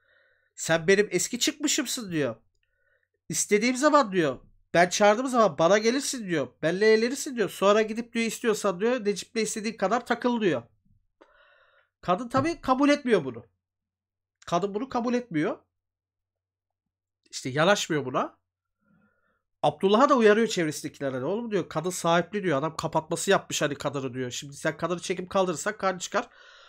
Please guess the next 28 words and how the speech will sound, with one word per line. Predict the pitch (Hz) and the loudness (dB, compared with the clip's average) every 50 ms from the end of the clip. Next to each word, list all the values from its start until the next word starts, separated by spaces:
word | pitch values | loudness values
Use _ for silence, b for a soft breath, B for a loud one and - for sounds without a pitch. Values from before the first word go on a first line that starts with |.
| b b b b | b b b b
O | - 151 160 | -4 -2 0
diyor, | 175 208 208 | 2 2 2
"Miras | 196 202 208 214 220 208 214 - | 2 4 4 4 4 4 4 0
yedi | 233 202 226 | -4 -2 -2
Necip | 220 220 220 269 - - | -2 -2 -4 -6 -10 -8
mi," | 262 | -4
diyor, | 247 262 240 202 | -2 0 2 2
"benim | 208 190 190 185 | 2 2 2 2
elimden | 185 175 165 160 175 160 | 0 -2 -2 -2 -2 0
alacakmış," | 160 156 160 147 147 147 - 147 - - | 0 0 -2 -2 -4 -6 -8 -12 -12 -10
diyor | 233 240 | -10 -8
ki | - - - | -4 -2 0
Arap | - 180 180 202 196 | 2 4 4 4 4
Abdullah | 208 196 - - 208 220 220 220 | 2 0 -2 -4 -4 -4 -2 -2
da | 208 196 | -4 -8
bu | 196 | -6
konuda | - - 196 196 196 214 | -6 -6 -4 -2 -2 -2
haklı | 196 196 - 208 | -4 -2 0 0
yani. | 180 147 143 143 | 0 0 -2 -2
Kapışsalar | - 175 165 - 196 - - 247 208 202 254 - | -2 -2 -2 -4 -6 -4 -2 0 0 0 0 0
Arap | - 208 214 202 185 | 0 2 2 2 2
Abdullah | 180 180 - 175 185 196 | 0 -2 -4 -4 -2 -2
her | 214 - - | -2 -2 -4
türlü | - 180 233 | -8 -8 -4
alır. | 226 202 180 139 - - - - _ _ _ _ _ _ _ _ _ _ - | -4 -4 -4 -6 -10 -14 -16 -20 _ _ _ _ _ _ _ _ _ _ -18
Şeytan | - - - 330 262 - 247 214 208 | -14 -12 -12 -8 -4 -4 -4 -4 -4
gibi | 190 175 151 | -4 -4 -4
adam. | 135 113 101 - - | -4 -4 -6 -10 -14